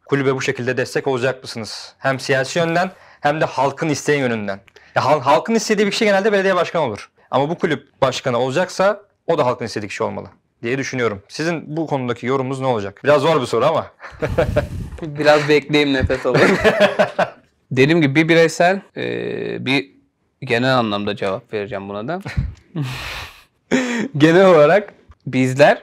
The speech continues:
Speaker 2: ülke sorunları ve çözümleriyle de ilgilendiğimiz için ondan sonra ve buna beş yıl öncesinde başladığımızda istinaden. Bu da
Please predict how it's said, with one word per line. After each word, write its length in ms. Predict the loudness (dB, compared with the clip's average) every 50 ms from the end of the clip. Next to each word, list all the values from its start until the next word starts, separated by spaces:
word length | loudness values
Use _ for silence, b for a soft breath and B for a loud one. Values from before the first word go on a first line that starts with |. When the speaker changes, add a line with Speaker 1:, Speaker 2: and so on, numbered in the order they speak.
| -8 -4
Speaker 2:
ülke 300 | -4 -2 2 4 2 4
sorunları 440 | 4 4 4 4 4 2 2 2
ve 60 | 0 -2
çözümleriyle 680 | -2 -2 -2 0 0 2 4 4 4 4 2 0 0
de 60 | 2 2
ilgilendiğimiz 720 | 0 2 2 2 2 2 2 2 2 2 2 2 0 -2
için 280 | -4 -6 -6 -8 -8 -10 _ _ _ _ _ _ _ -18 -16
ondan 400 | -14 -14 -14 -12 -12 -12 -12 -14
sonra 400 | -16 -18 -18 -16 -16 -16 -16 -20 _ _ -6
ve 160 | -6 -4 -2
buna 220 | -2 -2 -2 2 4
beş 260 | 4 4 4 2 -4
yıl 100 | -6 -4
öncesinde 520 | -4 -4 -4 -6 -8 -8 -8 -8 -6 -4
başladığımızda 840 | -2 -4 -4 -4 -8 -10 -8 -8 -8 -8 -8 -12 -12 -16 _ -14 -12 -12
istinaden. 580 | -12 -12 -14 -14 -12 -10 -10 -10 -10 -10 -12 -14 _ _ _ -6
Bu 120 | -2 4
da 160 | 4 4 4